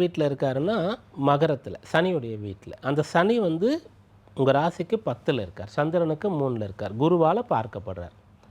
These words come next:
அப்போ இன்றைய நாள் வந்து அந்த வேலை சம்பந்தமா உங்களுக்கு வந்து நெருக்கடி இருக்கும், அதிகம் உழைக்க வேண்டியது இருக்கும்.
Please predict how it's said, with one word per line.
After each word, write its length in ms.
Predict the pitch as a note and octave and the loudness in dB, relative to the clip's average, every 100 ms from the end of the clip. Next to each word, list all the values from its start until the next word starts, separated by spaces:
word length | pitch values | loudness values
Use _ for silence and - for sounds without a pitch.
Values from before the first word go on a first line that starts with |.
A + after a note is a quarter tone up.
| - - - G#2 | -20 -20 -16 -14
அப்போ 160 | - G2 D3+ A3+ D#3 | -10 -4 -2 -2 0
இன்றைய 240 | C3 C#3 C3 | 2 2 2
நாள் 180 | D#3+ G3 | 2 2
வந்து 160 | F#3+ B3 | 4 4
அந்த 120 | F3+ B2+ | 4 4
வேலை 260 | F3 B3+ C#4 B3 | 4 4 4 2
சம்பந்தமா 520 | A3 G#3+ G#3 G#3 B3+ C4 | 2 2 2 2 2 2
உங்களுக்கு 320 | F#3+ D#3 D3 | 2 2 -2
வந்து 180 | C3 G3 F#3 D3+ | -4 -2 0 2
நெருக்கடி 420 | D#3 D3+ B2+ B2 | 0 0 -2 -2
இருக்கும், 280 | G#2 - D#3 C3+ | -4 0 0 2
அதிகம் 360 | D3+ D#3+ E3+ C3+ | 0 2 2 2
உழைக்க 280 | A#2+ B2+ A#2+ G#2 | -2 0 0 -2
வேண்டியது 340 | G2 F#2+ A2 C3+ | -4 -4 0 0
இருக்கும். 340 | G2 F2 F2+ | -2 -10 -12